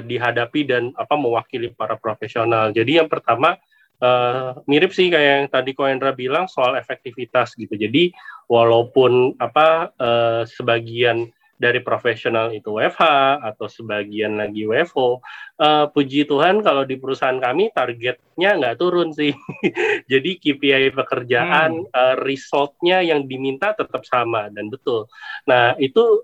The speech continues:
Speaker 1: eh, jadi tantangan buat kita gitu, gimana walaupun kita selang-seling gitu, eh, W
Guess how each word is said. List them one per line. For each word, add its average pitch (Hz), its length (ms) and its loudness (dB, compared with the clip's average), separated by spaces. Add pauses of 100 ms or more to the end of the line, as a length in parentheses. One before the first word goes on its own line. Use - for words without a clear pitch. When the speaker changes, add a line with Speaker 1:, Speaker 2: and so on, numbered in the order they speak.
(140)
Speaker 1:
eh, 131 400 2
jadi 127 240 -2
tantangan 127 480 2
buat 123 160 -4
kita 160 320 -2
gitu, 131 160 -10
gimana 127 640 -2
walaupun 120 560 -2
kita 120 400 -2 (240)
selang-seling 127 880 -2
gitu, 160 480 -2
eh, 113 320 -4
W 117 80 0